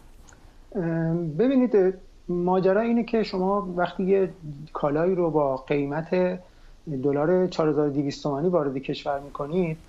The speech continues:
و در همون حال قیمت دلار تو بازار آزادتون هفت تا هشت برابر، اه، اون قیمت چهار هزار و دویست تومان هست، شما یه فاصله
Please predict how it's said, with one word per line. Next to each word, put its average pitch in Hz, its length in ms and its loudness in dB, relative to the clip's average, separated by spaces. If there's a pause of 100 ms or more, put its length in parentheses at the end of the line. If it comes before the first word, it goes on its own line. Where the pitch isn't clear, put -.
(240)
و 147 320 0
در 156 120 2
همون 202 300 0
حال 147 260 0 (120)
قیمت 156 380 0
دلار 156 340 2
تو 175 140 -4
بازار 151 360 0
آزادتون 160 800 -2
هفت 165 260 0
تا 151 140 0
هشت 165 260 0
برابر، 147 420 -2 (460)
اه، 147 80 -6
اون 147 520 -6 (100)
قیمت 143 320 0
چهار 147 200 -2
هزار 147 180 0
و - 20 0
دویست 143 320 -4
تومان 147 240 0
هست، 175 420 0 (320)
شما 180 220 0
یه 226 140 2
فاصله 175 920 0